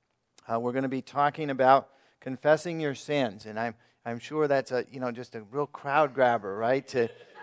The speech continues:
uh, many people are coming to hear about confessing our sins. But a,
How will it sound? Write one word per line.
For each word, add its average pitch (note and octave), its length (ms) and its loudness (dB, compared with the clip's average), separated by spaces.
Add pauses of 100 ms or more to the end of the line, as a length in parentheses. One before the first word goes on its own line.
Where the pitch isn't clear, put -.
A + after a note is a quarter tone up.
(140)
uh, C3+ 380 12 (1120)
many D#3+ 240 4
people D#3 280 2
are C#3+ 80 10
coming D3 300 4
to C3+ 80 0
hear C#3+ 140 4
about C3+ 280 10
confessing C#3 480 0
our C3 120 2
sins. C3+ 280 -4
But E3 140 2
a, D#3+ 120 8